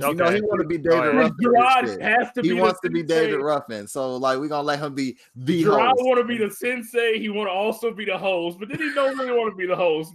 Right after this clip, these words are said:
Speaker 3: But,
Speaker 1: <laughs>
Speaker 3: you know, it, it, I'ma ask you. I'ma throw the live next week and see what I can call myself. So
Speaker 1: <laughs>
Speaker 3: that's how we gonna do it next week.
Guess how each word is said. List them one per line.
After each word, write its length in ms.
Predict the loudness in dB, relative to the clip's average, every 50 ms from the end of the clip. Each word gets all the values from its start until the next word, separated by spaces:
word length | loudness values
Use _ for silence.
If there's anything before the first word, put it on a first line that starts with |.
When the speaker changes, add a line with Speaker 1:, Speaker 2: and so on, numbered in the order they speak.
| -6
Speaker 3:
But, 220 | -4 -2 -2 -2 -4 -6
Speaker 1:
<laughs> 80 | -10
Speaker 3:
you 100 | -10 -6 -4
know, 240 | -2 -2 -2 -2 -4
it, 120 | -4 -6 -8 -8 -10 -10 -6 -4
it, 120 | -4 -4 -2 -2 -4 -4 -4 -4 -6 -6 -6 -2 0
I'ma 180 | 0 2 2 4
ask 400 | 4 4 4 4 4 2 2 4
you. 180 | 4 4 6 4
I'ma 200 | 4 2 2 2 2
throw 140 | 4 4 4
the 60 | 6
live 380 | 6 6 6 6 4 4 4 2
next 240 | 2 0 0 -2 -2
week 160 | -6 -6 -6
and 120 | -6 -8
see 180 | -8 -10 -10 -8
what 160 | -6 -4 -2
I 100 | -2 -2 -2
can 140 | -4 -8
call 260 | -8 -4 -2 -2 -2 -2
myself. 540 | -4 -6 -8 -8 -6 -6 -4 -4 -4 -6 -8 -14 -14
So 160 | -14 -14 -12 -10
Speaker 1:
<laughs> 20 |
Speaker 3:
that's 540 | -12 -12 -12 _ -16 -12 -6 -2 -2 0 0
how 80 | 0 0
we 100 | 2 2
gonna 140 | 2 2
do 140 | 2 2 0
it 80 | 0 0
next 280 | -2 -2 -4 -4 -8
week. 240 | -14 -12 -12 -12 -12